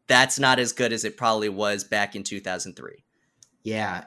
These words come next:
Speaker 2: and even in two thousand three, it felt a
Speaker 1: It
Speaker 2: little
Speaker 1: really? Okay,
Speaker 2: it
Speaker 1: cool.
Speaker 2: felt a little bizarre. So, you know, if you remember back the, in, in Reloaded,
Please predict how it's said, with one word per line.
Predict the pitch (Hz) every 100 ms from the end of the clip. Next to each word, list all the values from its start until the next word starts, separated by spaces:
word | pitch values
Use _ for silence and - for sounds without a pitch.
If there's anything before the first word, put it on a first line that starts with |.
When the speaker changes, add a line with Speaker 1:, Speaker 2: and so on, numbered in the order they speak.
| 120
Speaker 2:
and | 139
even | 156 180 185
in | 170 151
two | 160 147
thousand | 139 127 120 110 107
three, | 113 110
it | 98 -
felt | 110 104 98 -
a |
Speaker 1:
It |
Speaker 2:
little | 98 101 131 120
Speaker 1:
really? | 120 120 135 - _
Okay, | 110 110 85 - _ _
Speaker 2:
it | 117
Speaker 1:
cool. | -
Speaker 2:
felt | - 160 160 175
a | 156
little | 160 147
bizarre. | 123 127 113
So, | - 147 135 120 - _ -
you | 135
know, | 143 127
if | - 127 131
you | 131
remember | 131 156 160 143
back | 135 -
the, | 98 113 107 104 -
in, | 113 117 113 - -
in | 113 113
Reloaded, | 123 123 156 165 120 107 92